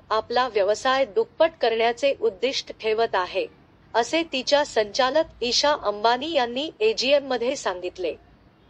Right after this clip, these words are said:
टाटा स्टील, टाटा पॉवर रिन्युएबल एनर्जी लिमिटेड आणि तिची पूर्ण मालकी असलेली उपकंपनी टीपी परिवार यू लिमिटेड सोबत शेअर खरेदी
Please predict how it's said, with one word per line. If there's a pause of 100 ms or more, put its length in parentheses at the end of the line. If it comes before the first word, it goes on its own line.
(420)
टाटा
स्टील, (280)
टाटा
पॉवर
रिन्युएबल (120)
एनर्जी
लिमिटेड (120)
आणि
तिची
पूर्ण
मालकी
असलेली (100)
उपकंपनी (140)
टीपी
परिवार
यू
लिमिटेड
सोबत
शेअर
खरेदी